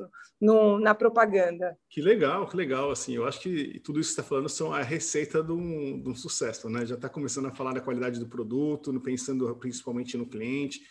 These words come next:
Speaker 2: entregar o resultado. E de onde veio essa,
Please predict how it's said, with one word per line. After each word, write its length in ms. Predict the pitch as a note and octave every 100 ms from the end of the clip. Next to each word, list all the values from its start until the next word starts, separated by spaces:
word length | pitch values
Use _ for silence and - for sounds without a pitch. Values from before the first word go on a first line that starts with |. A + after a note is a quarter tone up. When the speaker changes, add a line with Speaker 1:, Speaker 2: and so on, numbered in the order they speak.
| _ _ -
Speaker 2:
entregar 340 | A2+ - A#2+ A#2+
o 20 |
resultado. 840 | A#2+ G#2+ - A2+ C3 D3 C#3+ C#3+ - _ _ _
E 840 | A#2+ A#2+ A#2+ A2+ A2+ A2 G#2+ A2 A#2+
de 140 | A#2+
onde 240 | F#3 G3+
veio 280 | F#3 F3 D#3+
essa, 720 | C#3+ - C#3+ B2 A#2 G#2+ F#2+